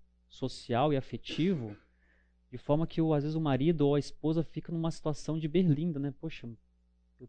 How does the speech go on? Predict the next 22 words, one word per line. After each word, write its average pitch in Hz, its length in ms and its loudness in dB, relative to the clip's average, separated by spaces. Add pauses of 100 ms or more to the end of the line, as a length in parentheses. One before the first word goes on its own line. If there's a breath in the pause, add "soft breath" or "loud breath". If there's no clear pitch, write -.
(120)
quero 165 240 2
dar 147 120 2
atenção 143 240 -2
pra 135 100 -2
minha 127 80 -2
mãe, 123 120 -2
eu 131 80 -2
quero 143 220 0
honrar, 127 340 0
eu 127 60 -2
quero 135 200 -2
respeitar, 131 480 -4
mas 131 220 -4
minha 131 160 -4
esposa 131 420 -6
não 131 160 -4
deixa, 127 420 -2
o 123 40 -4
meu 135 100 0
marido 127 300 -2
não 127 160 -2
deixa. 123 460 -4